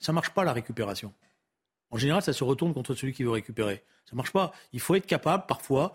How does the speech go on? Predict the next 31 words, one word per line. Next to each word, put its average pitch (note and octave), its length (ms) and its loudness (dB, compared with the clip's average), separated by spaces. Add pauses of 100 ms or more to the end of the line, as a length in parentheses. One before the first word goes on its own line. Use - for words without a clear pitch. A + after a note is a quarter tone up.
(220)
de C3 80 2
laisser C3+ 240 2
la C3 100 4
place D#3 400 0 (400)
aux C3+ 80 0
vrais C3+ 220 4
gens, A#2+ 180 0 (380)
parce - 160 0
que - 80 2
c'est - 300 2
eux G3 200 2 (280)
qui - 120 -12
souffrent. - 340 -2 (280)
C'est B2 160 -2
eux F#3 100 4
qui F#3+ 120 -12
sont C#3 160 -2
en B2 80 0
difficulté. A#2 580 -2 (180)
C'est - 220 0
eux A3 60 6
qui - 140 0
expriment A#2+ 320 -2
quelque G#2+ 260 -4
chose. G#2 240 -8 (220)
Nous, F3+ 80 4
on G3+ 100 4
est D3 80 4
à A2 60 2
leur G#2+ 180 0
service. C#3 520 0